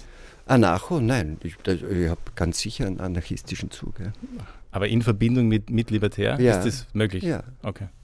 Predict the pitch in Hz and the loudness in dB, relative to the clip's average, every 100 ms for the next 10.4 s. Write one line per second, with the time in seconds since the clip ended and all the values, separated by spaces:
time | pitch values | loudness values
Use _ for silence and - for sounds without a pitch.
0 | - - 117 135 117 107 - 110 120 95 | -20 -2 0 2 4 4 4 2 2 2
1 | 110 107 - 95 95 117 120 - 110 - | 4 4 2 2 2 2 -2 -2 -4 -4
2 | 101 104 101 113 - - 127 - - - | -2 -2 -2 -6 -6 -8 -6 -4 -6 -6
3 | 107 107 - 107 110 120 - 120 113 107 | -4 -2 -4 0 0 0 0 0 2 2
4 | 104 113 120 - 110 - 104 98 - 123 | 2 0 -2 -6 -10 -6 -4 -4 -4 -6
5 | - 101 98 101 107 - - - - - | -4 -2 0 -2 -6 -10 -12 -12 -10 -12
6 | - - - - - - 101 87 82 - | -12 -18 -20 -20 -16 -8 -6 -6 -8 -12
7 | - 90 - 101 95 92 - 87 98 92 | -6 -6 -2 -2 0 0 -2 0 0 2
8 | 85 85 107 113 - - - - - 104 | 0 0 -2 -4 -8 -20 -20 -8 0 2
9 | - - 131 139 - 110 117 113 113 104 | 2 4 4 4 4 4 4 4 4 4
10 | 98 98 92 | 0 2 0